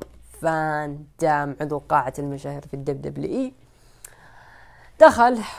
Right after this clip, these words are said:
وطبعا <clears throat> بهتافات جماهير وشجعوه وحبوه. دخل روب فان دام وفيس تو فيس مع جاك بيري، وتحدى جاك بيري على اللقب اف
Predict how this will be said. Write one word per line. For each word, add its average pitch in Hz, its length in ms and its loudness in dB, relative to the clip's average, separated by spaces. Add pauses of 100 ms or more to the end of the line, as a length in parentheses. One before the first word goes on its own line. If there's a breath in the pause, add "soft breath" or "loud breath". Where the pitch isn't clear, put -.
(140 loud breath)
وطبعا 185 1500 0
<clears throat> - 640 -20
بهتافات 160 680 0
جماهير 135 480 -2
وشجعوه 131 600 -6
وحبوه. 143 600 -4 (1120 soft breath)
دخل 190 240 4
روب 185 260 4
فان 180 220 0
دام 185 320 2
وفيس 165 800 0
تو 170 120 -8
فيس 165 340 -6
مع 156 200 -6
جاك 151 360 -6
بيري، 180 400 2 (840)
وتحدى 160 720 0
جاك 143 340 -2
بيري 151 280 2
على 143 260 -2
اللقب 147 440 -2 (480 soft breath)
اف 165 340 -2